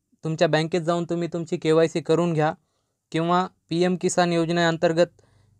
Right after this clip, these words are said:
जी ऑफिशियल साईट दिलेली आहे, या साईटवर पण तुम्ही जाऊन तुमची ईकेवायसी करू शकतात.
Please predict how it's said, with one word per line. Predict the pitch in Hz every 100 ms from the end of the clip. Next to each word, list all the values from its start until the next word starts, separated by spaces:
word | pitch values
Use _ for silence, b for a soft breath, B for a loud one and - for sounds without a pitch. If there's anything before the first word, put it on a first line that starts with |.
| 143
जी | 160
ऑफिशियल | 160 185 - 185
साईट | 175 170 160
दिलेली | 170 175 175 170
आहे, | 160 160 - _ _ _ -
या | 151 165
साईटवर | 180 175 180 180
पण | 180 175
तुम्ही | 170 175
जाऊन | 165 170
तुमची | 165 165 156 175 - -
ईकेवायसी | 156 160 170 170 170 170
करू | 160 165
शकतात. | 170 165 -